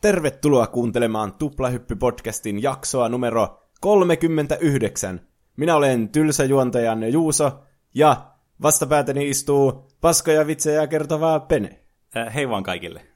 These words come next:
Speaker 1: Mä muuten, kun mä editoin viime jaksoa, niin mä en edes ollut huomannut sitä, että sä esittelit meidät tolleen. Mä olin vaan silleen, "Hei kaikki." <laughs> Se tulee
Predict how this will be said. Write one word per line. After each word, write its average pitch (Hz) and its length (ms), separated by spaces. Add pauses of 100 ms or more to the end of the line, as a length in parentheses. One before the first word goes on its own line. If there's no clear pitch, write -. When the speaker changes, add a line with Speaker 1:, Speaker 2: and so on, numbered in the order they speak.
(140)
Speaker 1:
Mä 143 140
muuten, 147 300
kun 139 100
mä 143 160
editoin 123 600
viime 113 280
jaksoa, 107 360
niin 113 120
mä 131 140
en 135 100
edes 135 140
ollut 139 400 (220)
huomannut 123 540
sitä, - 140
että 98 140
sä 101 140
esittelit 104 500
meidät 101 340
tolleen. 101 440
Mä 107 80
olin 107 160
vaan 98 100
silleen, 92 300
"Hei 139 300
kaikki." 110 420 (360)
<laughs> - 300
Se 135 140
tulee 131 360